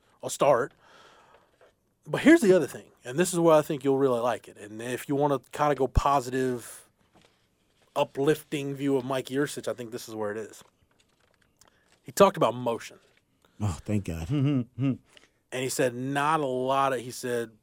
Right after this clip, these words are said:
Speaker 1: "Motion is a tool that not a lot of play callers use, and they should,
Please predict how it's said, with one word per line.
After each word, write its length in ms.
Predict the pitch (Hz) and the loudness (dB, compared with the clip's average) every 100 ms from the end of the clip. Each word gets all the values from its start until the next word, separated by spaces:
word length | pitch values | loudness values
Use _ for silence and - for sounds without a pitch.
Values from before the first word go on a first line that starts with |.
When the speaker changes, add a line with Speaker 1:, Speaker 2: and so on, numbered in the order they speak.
| _ | _
Speaker 1:
"Motion 520 | 127 123 120 135 - 135 | -18 -6 -2 -2 -2 -6
is 100 | 113 | -6
a 60 | |
tool 300 | - - 131 | -12 -6 -6
that 120 | 117 | -6
not 240 | 110 117 113 | -8 -6 -4
a 20 | |
lot 180 | 113 113 | -4 -4
of 80 | - | -6
play 240 | - 110 | -8 -10
callers 440 | - 110 101 92 | -4 -4 -4 -10
use, 440 | 101 107 101 95 - | -12 -10 -10 -12 -16
and 120 | 107 | -14
they 100 | 98 | -14
should, 460 | 87 - 120 101 | -14 -14 -12 -12